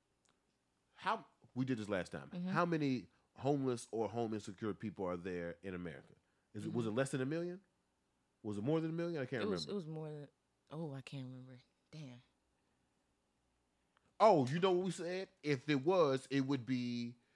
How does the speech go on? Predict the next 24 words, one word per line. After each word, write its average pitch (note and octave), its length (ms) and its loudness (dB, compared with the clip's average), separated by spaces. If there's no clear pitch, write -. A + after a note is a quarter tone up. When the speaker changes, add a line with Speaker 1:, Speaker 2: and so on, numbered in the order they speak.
Speaker 1:
directly B2 540 4
in B2+ 80 2
the A#2+ 60 2
middle. G#2+ 280 2
It F#2 60 -2
would F#2+ 120 -4
be G#2+ 140 0
like, F#2 280 -2
a G#2+ 60 -6
number B2+ 260 -2
of A#2 80 0
poor C3+ 140 0
people G#2 320 -4
is F#2 80 -4
like, F#2 120 -2
it'd F#2 120 -4
be F#2+ 100 -6
like E2+ 200 -6
the E2+ 80 -12
twenty-sixth A#2 640 -6
state. - 260 -12
Speaker 2:
Mm-hmm. E3+ 560 -8
Right. C#3+ 220 -10
Speaker 1:
Right? G#2+ 240 -2